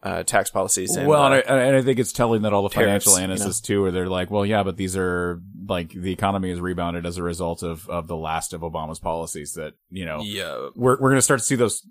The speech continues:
Speaker 2: decline now, and, and, uh, that'll be fun, uh, when we're back in a recession again." So
Speaker 1: Yeah.
Speaker 2: we got that going for us.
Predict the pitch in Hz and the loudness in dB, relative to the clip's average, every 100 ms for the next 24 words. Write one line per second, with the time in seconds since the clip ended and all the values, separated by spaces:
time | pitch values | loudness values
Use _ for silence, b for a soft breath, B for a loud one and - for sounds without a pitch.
0 | - 107 113 - 135 120 98 87 82 85 | -12 -6 -4 2 4 4 2 -2 -4 -6
1 | 98 69 _ _ _ _ _ - 98 90 | -10 -16 _ _ _ _ _ -10 -4 -4
2 | 87 87 82 98 92 87 85 82 82 87 | -4 -8 -8 -6 -6 -4 -6 -6 -6 -6
3 | 85 82 - 82 87 _ B B B - | -8 -10 -8 -6 -8 _ B B B -20
4 | 104 107 101 85 87 85 82 82 90 80 | -20 -12 -10 -8 -8 -6 -6 -6 -6 -8
5 | 78 95 98 85 78 92 _ _ _ - | -4 -4 -4 -8 -8 -12 _ _ _ -4
6 | 117 82 82 90 87 90 85 82 85 92 | -2 -2 -2 -4 -4 -4 -4 -6 -4 -4
7 | - | -4